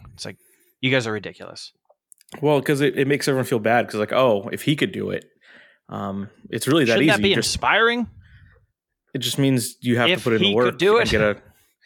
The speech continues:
Speaker 2: you gotta get a personal trainer 'cause that's, I'm
Speaker 1: If
Speaker 2: sure
Speaker 1: you
Speaker 2: that's
Speaker 1: put
Speaker 2: what he
Speaker 1: your
Speaker 2: did.
Speaker 1: mind to it.
Speaker 2: Yeah.
Speaker 1: You know,
Speaker 2: It's
Speaker 1: uh, I quote, uh, a great Crispin Glover who told his son that,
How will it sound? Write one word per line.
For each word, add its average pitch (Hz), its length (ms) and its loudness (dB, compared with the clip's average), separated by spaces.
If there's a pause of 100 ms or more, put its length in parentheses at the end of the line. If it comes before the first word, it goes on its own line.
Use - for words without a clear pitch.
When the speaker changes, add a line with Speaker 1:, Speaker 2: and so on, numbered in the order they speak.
(260)
Speaker 2:
you 113 80 -4
gotta 113 180 2
get 117 60 4
a 113 80 -2
personal 117 260 0
trainer 110 380 -2
'cause - 140 -14
that's, 107 180 -4
I'm - 40 -2
Speaker 1:
If 120 60 -6
Speaker 2:
sure 170 80 0
Speaker 1:
you 202 60 0
Speaker 2:
that's 202 60 -4
Speaker 1:
put 233 80 4
Speaker 2:
what 208 40 2
he 165 40 -4
Speaker 1:
your 180 100 0
Speaker 2:
did. 170 40 -2
Speaker 1:
mind 180 380 2
to 104 180 -4
it. 95 160 -8 (1600)
Speaker 2:
Yeah. 101 200 -2 (640)
Speaker 1:
You 139 120 0
know, 135 240 2
Speaker 2:
It's - 180 -8
Speaker 1:
uh, 120 300 2
I 139 160 2
quote, 156 420 2 (420)
uh, 107 300 -2 (640)
a 113 80 -6 (100)
great 139 480 0
Crispin 147 500 0
Glover 120 440 0
who 107 140 -14
told 117 320 -2
his 139 180 0
son 104 340 -2
that, 92 260 -8